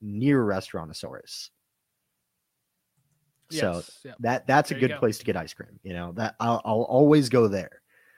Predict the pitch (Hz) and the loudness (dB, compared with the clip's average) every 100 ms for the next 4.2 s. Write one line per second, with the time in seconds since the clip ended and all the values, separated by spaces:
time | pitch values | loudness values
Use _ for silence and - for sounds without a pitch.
0 | _ _ _ - 208 254 311 254 208 220 | _ _ _ 2 6 6 4 0 2 0
1 | 202 185 - - 175 170 151 151 156 - | 0 -4 -4 0 0 0 -2 0 -2 -4
2 | 170 170 165 _ _ _ _ _ _ _ | -8 -8 -12 _ _ _ _ _ _ _
3 | 143 156 180 123 107 139 104 131 131 117 | 2 4 4 2 -2 -4 -4 -6 -8 -12
4 | 107 92 | -16 -20